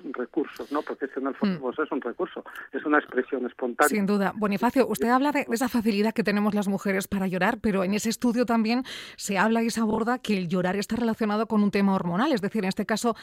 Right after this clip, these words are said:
Speaker 2: la testosterona, hormona masculina, influye en ese mecanismo, ¿no?, de supervivencia que es el llanto.
Speaker 1: Testosterona, es decir, el, el, ah, es, es más complejo, ¿no?
Speaker 2: Ujú.
Speaker 1: Es decir, el que hay, sea más propensa o no, evidentemente, el hombre y la mujer en general son,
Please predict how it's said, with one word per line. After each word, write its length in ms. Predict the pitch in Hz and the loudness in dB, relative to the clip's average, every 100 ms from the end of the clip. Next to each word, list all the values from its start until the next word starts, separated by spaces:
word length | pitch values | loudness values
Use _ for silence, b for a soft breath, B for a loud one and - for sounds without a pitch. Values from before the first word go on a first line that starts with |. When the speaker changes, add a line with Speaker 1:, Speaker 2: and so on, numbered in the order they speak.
| B | B
Speaker 2:
la 220 | 190 185 | -2 0
testosterona, 640 | 208 - 208 196 214 285 165 - | 0 -2 0 2 4 4 2 -2
hormona 480 | 165 202 214 214 220 | -2 2 4 2 2
masculina, 800 | 208 208 190 - 226 247 262 - | 4 4 2 2 4 6 4 4
influye 560 | 214 - 214 208 269 339 | 4 4 2 4 2 0
en 280 | 302 277 220 | -2 2 4
ese 160 | 247 | 6
mecanismo, 560 | 226 - 196 285 - 185 | 4 4 4 4 4 2
¿no?, 120 | 277 | 2
de 60 | 220 | 0
supervivencia 500 | 190 190 190 196 180 | 2 4 4 4 2
que 80 | |
es 80 | 190 | 0
el 80 | 185 | 0
llanto. 300 | - 311 160 | 0 0 0
Speaker 1:
Testosterona, 320 | 135 143 120 | 2 2 2
es 80 | 117 | -2
decir, 360 | 127 - 139 120 | -4 2 2 4
el, 440 | 160 131 127 135 | 0 0 0 0
el, 480 | 165 131 131 127 120 B B B - | 0 2 0 -2 -4 B B B -6
ah, 100 | 151 | -6
es, 180 | 165 - | -6 -6
es 160 | - - | -4 0
más 160 | 196 | 0
complejo, 600 | - 127 - 135 - 127 110 | 0 -6 0 0 0 -4 0
¿no? 80 | |
Speaker 2:
Ujú. 140 | 180 202 | 0 0
Speaker 1:
Es 60 | - | -4
decir, 380 | - 147 120 | -2 0 0
el 200 | - 113 | -4 -8
que 180 | - 135 | -4 2
hay, 220 | 143 175 - | 4 2 2
sea 120 | 165 170 | 2 4
más 140 | 170 | 2
propensa 480 | 151 147 156 135 143 | 2 4 2 4 2
o 80 | 135 | 4
no, 200 | 147 156 | 4 4
evidentemente, 720 | 127 131 135 131 131 156 147 B B B B - | 4 0 0 -2 0 0 0 B B B B -4
el 200 | 139 127 | -2 0
hombre 160 | 135 131 | 0 0
y 20 | |
la 60 | |
mujer 440 | 135 123 139 143 - | 0 0 4 4 2
en 120 | - | -4
general 680 | - 117 123 135 160 - 143 - | -4 0 4 4 4 -2 -10 -6
son, 460 | 120 127 131 135 | -4 -2 -4 -6